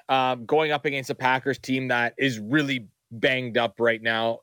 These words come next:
Aaron Jones not playing, Jaire Alexander not playing, Devondre Campbell not playing. Like, they're, they're banged up at, at some key positions. Uh, Dontavian Wicks, who has been, has shown some flashes, uh, for that offense, is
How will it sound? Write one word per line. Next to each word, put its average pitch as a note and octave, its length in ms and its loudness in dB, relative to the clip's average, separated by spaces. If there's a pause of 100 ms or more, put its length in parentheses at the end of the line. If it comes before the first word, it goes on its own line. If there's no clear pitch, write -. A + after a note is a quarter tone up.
Aaron D#3 300 0
Jones C3+ 560 -2
not B2+ 320 0
playing, A#2 520 -2
Jaire C3 360 0
Alexander A#2 800 -4
not B2 440 -2
playing, A2 580 -4
Devondre A#2+ 460 0
Campbell A2 540 -2
not A2+ 360 -2
playing. G#2+ 420 -2
Like, G#2 180 -6
they're, A3 220 2
they're G#3 220 2
banged D3 400 0
up B2 180 0
at, A#2 180 -2
at A#2 160 0
some A#2 120 -8
key - 180 -2
positions. A2 520 -6 (240)
Uh, C#3 140 4
Dontavian D#3 680 0
Wicks, C3+ 240 -2
who C3 120 -4
has A#2+ 100 0
been, B2 320 0
has A2+ 160 -6
shown C#3 220 0
some B2+ 180 -6
flashes, A#2+ 600 -2 (380)
uh, A2+ 360 0
for C3+ 240 0
that B2 220 0
offense, A#2 540 0
is A2 100 -6